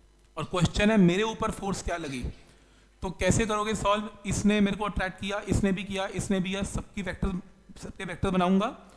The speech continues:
फिर वेक्टर सम से net force निकालूंगा। इसको बोलते हैं principle of superposition, कि जब एक particle पे net force निकालनी है तो उसके surrounding particle, उसके ऊपर पहले force लगाएंगे,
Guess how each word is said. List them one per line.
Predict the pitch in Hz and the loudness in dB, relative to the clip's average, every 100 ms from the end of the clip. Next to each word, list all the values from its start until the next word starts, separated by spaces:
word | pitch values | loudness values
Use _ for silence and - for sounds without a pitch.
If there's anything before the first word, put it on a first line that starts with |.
| - - _ - | -20 -20 _ -14
फिर | - 180 | -6 -4
वेक्टर | 170 165 220 | -4 -4 -2
सम | 190 202 | 0 2
से | 226 | 4
net | 202 196 | 4 2
force | - 190 - | -2 -4 -2
निकालूंगा। | 180 139 135 127 - | -2 -2 -4 -4 -2
इसको | 214 - 262 | -2 -2 -6
बोलते | 208 208 | -4 -2
हैं | 202 | 0
principle | 180 160 180 190 | 0 -2 -2 -4
of | - | -6
superposition, | 156 156 135 123 - 104 - - - _ _ _ - | -8 -8 -6 -6 -6 -8 -10 -12 -18 _ _ _ -8
कि | |
जब | 175 180 | -6 -4
एक | 202 202 | -4 -2
particle | 175 185 190 | -2 -2 -6
पे | 190 196 | -4 0
net | 185 180 | 0 -2
force | 196 190 | -10 -4
निकालनी | 190 180 175 180 | -2 0 0 2
है | 196 | 2
तो | 208 | 0
उसके | 185 208 | -4 -4
surrounding | - 175 180 233 247 | -2 0 4 6 4
particle, | 202 180 175 180 180 | 2 -2 -2 -4 -4
उसके | - 190 | -6 -10
ऊपर | - | -8
पहले | 190 185 180 | -8 -6 -6
force | - 151 180 | -8 -6 -2
लगाएंगे, | 175 185 190 | 2 2 2